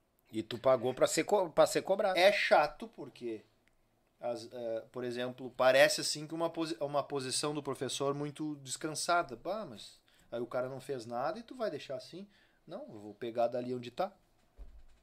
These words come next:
Speaker 2: Tu não tre-, "Ô, Daniel, tu treinou?" "Não, não treinei." "Então vamos lá, treina aí agora.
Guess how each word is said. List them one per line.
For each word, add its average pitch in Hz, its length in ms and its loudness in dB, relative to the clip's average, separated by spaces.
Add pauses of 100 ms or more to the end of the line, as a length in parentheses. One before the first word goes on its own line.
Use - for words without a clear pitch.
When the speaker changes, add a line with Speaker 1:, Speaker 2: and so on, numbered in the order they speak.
(120)
Speaker 2:
Tu - 100 -16
não 117 140 -4
tre-, - 160 -14
"Ô, 117 100 -10
Daniel, 123 320 4
tu - 120 -14
treinou?" 147 420 -2
"Não, 143 220 -6
não 113 100 -10
treinei." 135 400 -8 (340)
"Então 95 200 -16
vamos 117 240 -12
lá, 110 160 -8 (280)
treina 107 240 -10
aí 135 80 -12
agora. 208 380 -8